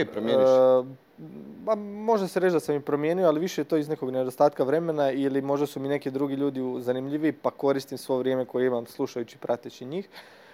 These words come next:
Speaker 2: Iako mi je Rich Roll i dalje na popisu podcasta koje pratim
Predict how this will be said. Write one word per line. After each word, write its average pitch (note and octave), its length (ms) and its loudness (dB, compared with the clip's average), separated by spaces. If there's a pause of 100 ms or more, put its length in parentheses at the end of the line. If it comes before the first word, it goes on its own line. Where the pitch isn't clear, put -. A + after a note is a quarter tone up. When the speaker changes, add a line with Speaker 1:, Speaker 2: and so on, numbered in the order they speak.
Speaker 2:
Iako D3 300 4
mi C#3+ 100 -2
je C#3 120 4
Rich C#3 200 -2
Roll C3+ 200 4
i B2+ 40 0
dalje C3 240 6
na A#2+ 100 -2
popisu B2+ 400 -6
podcasta B2 460 -8
koje A2+ 400 -4 (220)
pratim C#3+ 540 -2